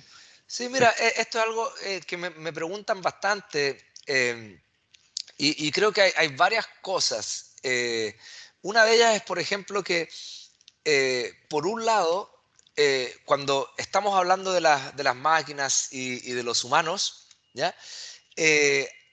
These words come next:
Speaker 1: las personas juzgan a los humanos por intenciones probablemente porque nosotros tenemos una intuición de que los humanos tienen una capacidad de aprender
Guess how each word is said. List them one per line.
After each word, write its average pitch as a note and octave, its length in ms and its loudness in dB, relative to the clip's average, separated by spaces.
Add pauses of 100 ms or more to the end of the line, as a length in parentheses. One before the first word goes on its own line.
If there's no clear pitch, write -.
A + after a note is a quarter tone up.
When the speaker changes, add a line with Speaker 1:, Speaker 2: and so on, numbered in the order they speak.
(260)
Speaker 1:
las C#3+ 180 -2
personas G#3 400 -2
juzgan A3 280 -6
a G#3 40 -6
los F#3 100 -4
humanos G3 260 -4
por G3 120 -6
intenciones F3+ 400 -4
probablemente F#3+ 540 0
porque F#3 340 -2 (380)
nosotros F#3+ 440 0 (380)
tenemos G#3 300 2
una G#3+ 100 0
intuición G3+ 680 0
de A3 80 0
que F#3+ 80 -4
los D#3+ 100 -4
humanos F3+ 260 -4
tienen G3 160 -4
una F#3 100 0
capacidad E3 460 0
de E3+ 100 2
aprender B2+ 600 0